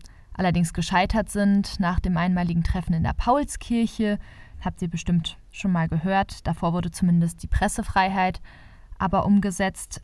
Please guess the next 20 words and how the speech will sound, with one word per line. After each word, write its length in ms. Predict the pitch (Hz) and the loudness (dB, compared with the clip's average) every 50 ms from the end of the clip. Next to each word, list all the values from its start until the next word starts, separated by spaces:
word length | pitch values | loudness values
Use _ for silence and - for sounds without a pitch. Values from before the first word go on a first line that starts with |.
| - - | -6 0
was 220 | 180 180 175 - | 0 2 2 2
für 80 | - 196 | 0 0
Georg 320 | 170 190 185 185 175 170 | 0 2 2 2 2 0
Büchner 500 | 165 185 220 233 - - 233 214 202 185 | 2 2 2 2 4 4 4 4 4 4
relativ, 640 | 190 196 196 185 175 - - 202 180 - - - - - | 2 2 2 2 0 0 -2 -2 -2 -2 -4 -8 -8 -6
also 260 | - 175 180 165 165 - | -2 -2 -2 -2 0 0
wäre 100 | 185 185 | 0 0
gut 200 | 170 233 226 - | 0 0 0 0
gewesen, 360 | 226 180 196 196 170 220 202 | 2 4 4 6 8 8 8
wenn 120 | 196 196 | 8 8
das 180 | 196 202 175 - | 6 6 4 2
früh, 240 | - - 233 220 - | 0 0 0 0 0
wenn 140 | - 196 202 | 2 0 0
es 140 | 185 - - | 0 0 -4
diese 180 | - 175 185 | -6 -4 -2
Pressefreiheit 560 | - - 185 185 - 196 - - 180 175 170 | -2 -2 -2 -2 -4 -2 2 4 4 4 2
früher 240 | - - 214 208 208 | 0 -2 -2 -2 0
schon 180 | - - 214 196 | 0 0 0 0
gegeben 320 | 190 170 - 202 208 208 | -2 -2 -2 0 2 2
hätte. 320 | 202 208 196 - 202 190 | 2 2 2 0 -2 -4